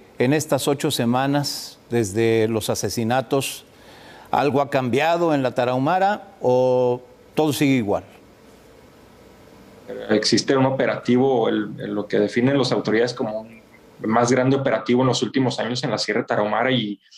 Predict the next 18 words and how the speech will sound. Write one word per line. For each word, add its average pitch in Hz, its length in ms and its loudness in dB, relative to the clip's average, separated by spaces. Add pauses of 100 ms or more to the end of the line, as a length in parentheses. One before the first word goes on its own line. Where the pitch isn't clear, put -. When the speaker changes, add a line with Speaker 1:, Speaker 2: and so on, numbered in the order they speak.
(200)
Speaker 2:
sí - 320 2
que 131 140 0
se 127 140 0
han 117 120 2
dado 117 280 2
pasos. 131 560 -4 (440)
Eh, 101 220 2
se 101 180 0
ha 107 80 2
logrado 113 380 2
la 123 160 0
captura 120 460 0
de, 104 420 -2
de 104 340 -6
alguno 113 360 2
de 127 80 2
los 104 160 -2
miembros 131 680 0